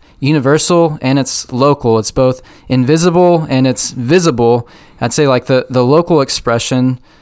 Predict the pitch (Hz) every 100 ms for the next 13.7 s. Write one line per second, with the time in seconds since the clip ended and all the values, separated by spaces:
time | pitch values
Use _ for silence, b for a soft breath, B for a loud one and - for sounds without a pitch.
0 | b - 120 117 113 113 120 123 123 123
1 | 139 - 160 147 180 180 156 151 143 131
2 | 120 - 156 - 143 127 117 - 120 113
3 | 110 123 151 147 127 117 - - 139 123
4 | - - B B B B B 127 131 131
5 | 127 120 - - 131 165 196 233 170 180
6 | 156 135 135 139 135 170 - - - 139
7 | 127 143 143 127 117 - 120 120 117 107
8 | - - 139 - 156 143 123 110 120 160
9 | 175 156 b b b b b b b b
10 | 143 151 156 160 180 151 135 123 - _
11 | - 180 165 120 123 147 160 151 135 120
12 | 120 123 151 131 - 123 113 117 - 120
13 | 135 143 127 - 135 127